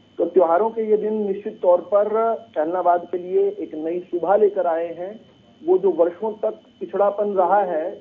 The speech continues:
दशकों तक पिछड़ापन रहा है इस क्षेत्र का, वो पिछड़ापन अब दूर होने वाला है। ऐलनाबाद की जनता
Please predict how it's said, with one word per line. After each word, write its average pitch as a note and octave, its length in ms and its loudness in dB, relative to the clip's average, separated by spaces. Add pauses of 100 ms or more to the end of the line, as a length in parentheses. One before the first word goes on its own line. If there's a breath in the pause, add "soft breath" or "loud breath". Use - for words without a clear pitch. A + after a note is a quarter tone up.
(240)
दशकों G#3+ 300 -4
तक G#3+ 100 -4
पिछड़ापन F#3 540 -2
रहा F3 220 2
है F3 120 4
इस F3 100 -4
क्षेत्र D#3+ 300 -6
का, F#3+ 280 -4 (300 soft breath)
वो F3+ 60 4
पिछड़ापन F#3 500 0
अब F3+ 100 0
दूर F3+ 340 -2
होने G3+ 200 0
वाला G3+ 300 4
है। G3+ 140 2
ऐलनाबाद E3+ 520 0
की F3 60 -8
जनता E3 420 0